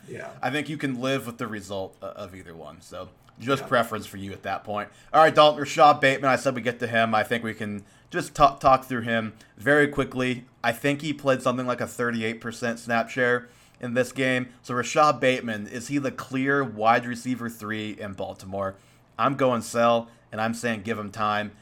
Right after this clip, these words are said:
Speaker 2: You know, I always assumed they were gonna slow play him. Um, now, I did say that he's, like, the clearest after a couple weeks, could be a, a starter. Um, but I nes-, probably didn't expect it to be week one.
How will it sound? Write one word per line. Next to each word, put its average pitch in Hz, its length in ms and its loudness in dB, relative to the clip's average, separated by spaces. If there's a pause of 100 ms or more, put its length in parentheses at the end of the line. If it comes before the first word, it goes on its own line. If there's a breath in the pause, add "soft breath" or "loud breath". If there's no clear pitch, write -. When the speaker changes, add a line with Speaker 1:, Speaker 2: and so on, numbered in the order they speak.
(160 soft breath)
Speaker 2:
You 110 100 -10
know, 110 200 -2 (360)
I 123 180 2
always 135 440 0
assumed 120 320 -4
they 113 60 2
were 110 100 -2
gonna 110 180 -2
slow 107 340 -4
play 110 280 -2
him. 110 380 -2 (400 soft breath)
Um, 117 280 2
now, 117 240 8
I 131 100 2
did 127 240 0
say 127 240 4
that 110 160 0
he's, 117 300 -4
like, 110 180 -2
the 104 80 -6
clearest 113 680 -4
after 113 320 -2
a - 20 -4
couple 110 320 -2
weeks, 117 240 -6
could 127 240 -8
be 117 160 0
a, 92 180 -4
a 92 120 -8
starter. 117 600 -2 (460 loud breath)
Um, 110 520 2 (220)
but 98 320 0 (240)
I 95 400 -4
nes-, 98 300 -6
probably 107 300 2
didn't 98 340 -8 (120)
expect 101 500 -4
it 98 140 -10
to 92 60 -16
be 98 160 -8
week 92 280 -14
one. 127 340 0